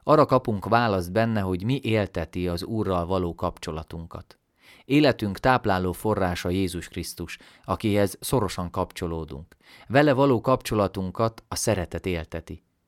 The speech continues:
De honnan van Jézus szeretete? A válasz így hangzik: "Amint engem szeret az Atya,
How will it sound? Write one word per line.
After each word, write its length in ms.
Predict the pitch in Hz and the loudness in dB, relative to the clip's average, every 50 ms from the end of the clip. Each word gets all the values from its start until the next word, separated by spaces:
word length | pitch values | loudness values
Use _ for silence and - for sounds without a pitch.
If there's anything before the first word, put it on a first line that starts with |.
| _ _ _ | _ _ _
De 120 | - 101 | -4 -2
honnan 380 | - 139 202 214 196 160 107 95 | 0 0 0 2 2 0 0 0
van 180 | 90 87 85 | -2 -4 -2
Jézus 460 | 87 95 117 135 135 113 123 120 - | -2 0 0 0 0 -2 -4 -6 -6
szeretete? 680 | - - 123 107 87 80 - - 80 - - 82 82 - _ _ _ _ _ _ _ _ _ _ _ _ _ | -4 -4 -4 -4 -4 -6 -8 -12 -14 -14 -16 -18 -18 -20 _ _ _ _ _ _ _ _ _ _ _ _ _
A 80 | - | 2
válasz 340 | 92 127 139 139 120 - - | 4 4 4 4 2 0 -2
így 200 | 117 110 101 - | -4 -6 -6 -6
hangzik: 500 | - 87 85 82 80 80 85 - - _ _ _ _ _ _ _ _ _ _ _ _ | -8 -8 -8 -6 -8 -8 -10 -12 -14 _ _ _ _ _ _ _ _ _ _ _ _
"Amint 440 | - 101 101 101 98 92 87 - - - | 0 0 2 2 0 -2 -4 -6 -6 -4
engem 480 | 113 120 123 101 104 98 95 90 - _ _ _ _ _ _ _ _ | -2 -2 0 0 0 -2 -2 -4 -8 _ _ _ _ _ _ _ _
szeret 500 | - - - 110 98 90 80 - - - - | -10 -4 -2 0 0 0 -2 -4 -10 -16 -16
az 120 | - - | -16 -12
Atya, 500 | - - 92 - - - 131 135 - | -6 -6 -6 -4 -2 -4 -4 -4 -6